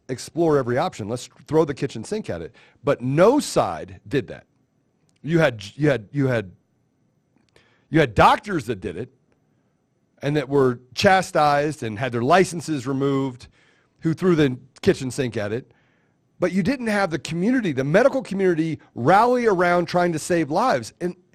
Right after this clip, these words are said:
they did the opposite. And so, I, I mean, I, I look at this and I go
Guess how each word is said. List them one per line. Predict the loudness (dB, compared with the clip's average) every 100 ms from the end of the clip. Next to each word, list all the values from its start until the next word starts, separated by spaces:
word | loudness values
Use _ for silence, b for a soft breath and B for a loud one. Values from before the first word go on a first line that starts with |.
| b b
they | 0
did | 0 2
the | 4
opposite. | 4 4 0 -6 -12 -18 _ _ _ _ _ _ _ _ _ _ _ _ _ _ _ _ -6
And |
so, | 0 2
I, | 2 -4 -18 -6
I |
mean, | -2 2
I, | 2
I | 2
look | 0 0 -2
at | 0
this | 0 2
and | -2
I | 0
go | 4 6 4